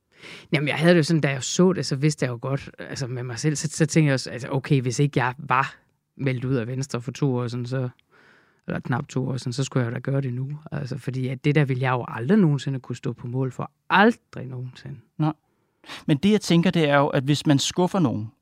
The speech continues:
Speaker 2: eller hvis man svigter nogen, så er det jo, fordi man skuffer eller svigter deres forventninger.
Speaker 1: Ja.
Speaker 2: Hvad var dine forventninger til Jakob Ellemann?
Speaker 1: Jamen, efter, øh, efter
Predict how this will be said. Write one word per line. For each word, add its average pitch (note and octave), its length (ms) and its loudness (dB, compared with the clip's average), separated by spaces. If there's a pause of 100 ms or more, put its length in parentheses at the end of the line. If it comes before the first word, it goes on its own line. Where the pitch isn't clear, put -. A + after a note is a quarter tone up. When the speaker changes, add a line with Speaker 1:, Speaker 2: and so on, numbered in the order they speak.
Speaker 2:
eller A#2+ 140 -2
hvis A#2+ 200 -2
man C3 120 4
svigter - 560 -2
nogen, A2+ 340 0 (260)
så - 140 0
er - 20 4
det D#3+ 60 2
jo, D#3+ 40 4
fordi C#3+ 200 -4
man C#3+ 160 4
skuffer D3+ 380 0
eller C#3+ 100 0
svigter - 380 -6
deres B2+ 540 -2 (200)
forventninger. D#3+ 500 -4 (680)
Speaker 1:
Ja. D3+ 120 2 (280)
Speaker 2:
Hvad D3 160 2
var G3 100 2
dine D#3+ 200 0
forventninger D#3 500 -6
til C#3+ 140 -8
Jakob C3 220 -6
Ellemann? D3+ 280 -6 (2000)
Speaker 1:
Jamen, G#3+ 380 8
efter, G3+ 540 4
øh, D3 1000 2 (180)
efter F3+ 500 2